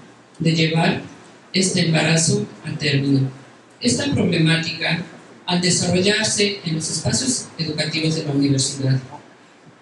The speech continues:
de nuestra universidad, requiere en un primer momento de atención psicológica, nutricio-,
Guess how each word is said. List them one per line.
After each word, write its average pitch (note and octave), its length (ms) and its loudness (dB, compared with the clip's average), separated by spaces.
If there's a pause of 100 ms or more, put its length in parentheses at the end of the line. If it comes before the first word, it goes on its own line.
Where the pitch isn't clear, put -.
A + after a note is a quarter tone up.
(300)
de C#3 160 0
nuestra D3 300 4
universidad, D#3 680 2 (120)
requiere G#3 680 0
en G3 180 2
un - 80 0
primer F3+ 300 0
momento E3+ 380 0
de D#3+ 100 0
atención D3+ 480 -4 (240)
psicológica, - 920 -2 (560)
nutricio-, F3 580 2